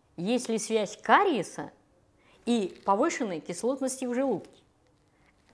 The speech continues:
Как мне всегда хочется сказать, а каким образом можно пищеварительный тракт разделить на отдельные комнаты? И чтобы связи между слизистой пищевода,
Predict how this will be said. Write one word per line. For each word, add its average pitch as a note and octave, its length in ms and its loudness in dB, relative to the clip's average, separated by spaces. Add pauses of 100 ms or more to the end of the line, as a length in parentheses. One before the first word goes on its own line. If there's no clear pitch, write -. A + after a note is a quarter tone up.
(140)
Как A#3 200 2
мне C4 160 4
всегда A#3+ 340 4
хочется A3 440 0
сказать, F#3+ 420 0 (240)
а F3 120 0
каким D4 440 2
образом F#3 680 0 (420)
можно G#3+ 480 4
пищеварительный B3 1300 2
тракт A#3 460 0 (800)
разделить A3 680 0
на C4 140 0
отдельные D4 480 0
комнаты? D#3+ 680 -4 (760)
И B3 120 0
чтобы C4+ 320 0
связи A3+ 440 0
между A3+ 400 -2
слизистой F3+ 640 -4
пищевода, G#3+ 1000 -2